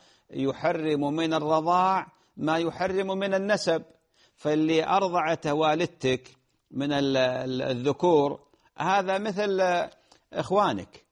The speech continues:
ومثل أولادك بالضبط، يعني من حيث الحرمة والمحرمية، ولذلك أخت الفاضلة، ائذني لهم، ما دام أنه اشتهر عند الناس أن والدتك أرضعت هذول، واضح؟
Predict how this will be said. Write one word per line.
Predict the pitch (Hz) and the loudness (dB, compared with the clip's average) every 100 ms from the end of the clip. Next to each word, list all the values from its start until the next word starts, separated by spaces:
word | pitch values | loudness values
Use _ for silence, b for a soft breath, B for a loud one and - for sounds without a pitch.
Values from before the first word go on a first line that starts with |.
| - | -10
ومثل | 139 190 196 190 | -6 -4 -2 0
أولادك | 185 185 170 135 127 | 0 2 2 2 -2
بالضبط، | 160 151 170 131 135 | -4 -2 -2 -2 -4
يعني | 131 | -2
من | 147 | -4
حيث | 143 165 147 | -2 -2 0
الحرمة | 135 165 180 185 | -2 0 0 2
والمحرمية، | 180 180 170 160 165 165 120 87 _ _ _ | 0 0 -2 2 2 2 0 -4 _ _ _
ولذلك | - 135 151 185 165 - | -6 -2 0 2 0 0
أخت | 165 - 151 | -4 -4 -4
الفاضلة، | 135 139 131 131 | 0 0 0 -4
ائذني | - 202 196 196 190 170 | -4 -4 0 0 2 2
لهم، | 170 131 90 - _ _ | 2 0 -8 -12 _ _
ما | - 139 | -4 -2
دام | 151 180 175 | 0 0 0
أنه | 165 165 156 165 - b b | -2 -2 0 0 -2 b b
اشتهر | 135 - 220 196 175 | -16 0 2 4 2
عند | 151 160 143 | 2 0 -2
الناس | 139 143 185 202 - _ b - | 0 0 0 -2 -6 _ b -6
أن | 143 156 | -2 2
والدتك | 156 156 185 - 190 - | 4 4 2 -4 -6 -2
أرضعت | 190 180 160 143 - | -2 0 0 0 0
هذول، | 131 120 80 - _ _ _ _ _ | -2 0 -4 -12 _ _ _ _ _
واضح؟ | 120 127 139 175 180 | 0 2 4 0 -4